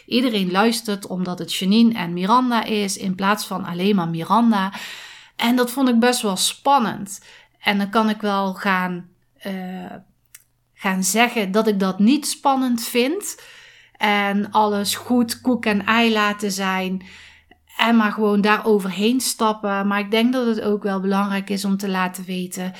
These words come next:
dat ik daar ook last van heb. Dus laatst zei ik het tegen iemand en die keek me echt aan van, "Hoezo dan? Hè, je komt altijd zo sterk over en zo krachtig over." Ja, dat klopt wel. Ik ben wel sterk en krachtig.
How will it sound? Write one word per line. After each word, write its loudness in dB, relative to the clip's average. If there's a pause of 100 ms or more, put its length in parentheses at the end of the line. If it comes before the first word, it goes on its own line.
(260)
dat -2
ik -2
daar -4
ook 0
last -4
van -8
heb. -12
Dus -4
laatst 2
zei 2
ik -2
het -4
tegen 2
iemand 0
en -4
die -4
keek 0
me 0
echt -6
aan -4
van, -8
"Hoezo 0
dan? -2 (320)
Hè, 0
je 2
komt 0
altijd -2
zo 2
sterk 2
over 0
en 0
zo 0
krachtig -4
over." -2
Ja, -2
dat -2
klopt 0
wel. 0
Ik -2
ben 2
wel 4
sterk -4
en -6
krachtig. -4